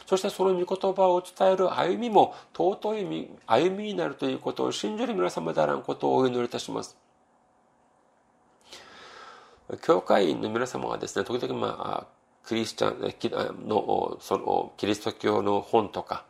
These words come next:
聖書以外にですね、キリスト教に関する本とか、あるいは、え、キリスト教に関する映画などを、まあ、ご覧になることも、まあ、あると思いますけれども、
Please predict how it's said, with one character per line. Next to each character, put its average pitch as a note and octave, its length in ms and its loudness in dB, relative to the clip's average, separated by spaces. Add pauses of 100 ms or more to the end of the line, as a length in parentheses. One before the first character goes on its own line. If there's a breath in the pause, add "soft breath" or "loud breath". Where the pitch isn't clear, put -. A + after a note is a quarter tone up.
聖 C3 180 2
書 - 140 -4
以 C3 120 -2
外 A#2+ 180 0
に G#2 80 -8
で - 140 -12
す - 120 -12
ね、 C#3+ 180 -2 (220 loud breath)
キ G2+ 100 -2
リ G2+ 80 0
ス - 100 -12
ト - 80 -8
教 G#2+ 140 -2
に G2+ 120 -2
関 A2 260 -2
す - 120 -4
る G2+ 120 4
本 A2 260 -2
と - 140 -10
か、 - 240 -6 (260 loud breath)
あ G#2 100 6
る C3+ 120 4
い D3 40 2
は、 A2 300 0 (320 loud breath)
え、 F#2+ 180 -4 (120)
キ G#2 80 -6
リ G2+ 80 -2
ス - 60 -12
ト G2+ 100 -8
教 G#2+ 100 -2
に G2+ 140 -4
関 G2+ 220 2
す - 140 -4
る G#2 120 -4
映 G#2 300 2
画 - 260 2 (200)
な B2+ 100 0
ど D3 160 2
を、 A#2+ 40 2
ま A2 120 0
あ、 G2+ 40 0
ご G2 120 -2
覧 G#2+ 100 0
に G#2+ 80 -8
な G#2 100 -4
る F#2+ 180 -6
こ - 80 -16
と D#3 120 -6
も、 C#3 140 -4
ま A2 140 -2
あ、 - 120 -4
あ B2 40 4
る A#2+ 60 -2
と - 100 -12
思 G2 140 -4
い G2+ 60 -6
ま G#2+ 120 -2
す - 140 -14 (100)
け A2 100 -4
れ G#2 40 0
ど G2 140 -8
も、 G2+ 320 0